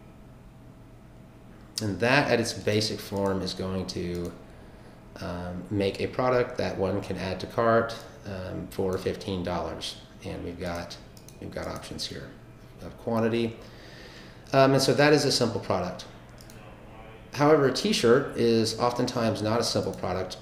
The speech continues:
It's a variable product. And what we're wanting to do now is not just give this to the user. We want to give the user drop downs to say, "Hey, what size, what color, and what type would you like?" So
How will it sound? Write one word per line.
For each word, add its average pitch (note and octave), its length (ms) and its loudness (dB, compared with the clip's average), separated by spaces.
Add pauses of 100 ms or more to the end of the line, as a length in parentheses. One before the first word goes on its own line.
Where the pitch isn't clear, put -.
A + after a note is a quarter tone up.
It's - 160 -6
a G2 100 0
variable C3 460 4
product. F#2 500 -4 (1400)
And G#2 540 0 (440)
what A2+ 160 4
we're B2 100 6
wanting C#3 240 6
to C#3 100 0
do B2+ 140 4
now A#2+ 280 4
is F#2+ 140 0
not A2+ 540 0 (520)
just - 340 0
give G2+ 160 4
this A#2 160 4
to A2 100 0
the G2+ 80 0
user. F#2+ 340 0
We A2+ 120 2
want B2 120 4
to B2 60 0
give A#2+ 120 2
the G#2+ 160 0
user G#2+ 160 0
drop A2 320 2
downs F#2 320 -2
to - 80 -8
say, G2 240 -2
"Hey, A2+ 160 -2
what G2+ 160 -4
size, A2+ 600 0
what G2 120 -4
color, G#2 540 -2 (440)
and B2 140 2
what - 140 -2
type B2 340 0
would F#2+ 100 -8
you F#2+ 100 -8
like?" G2 280 -6 (640)
So G2+ 520 -2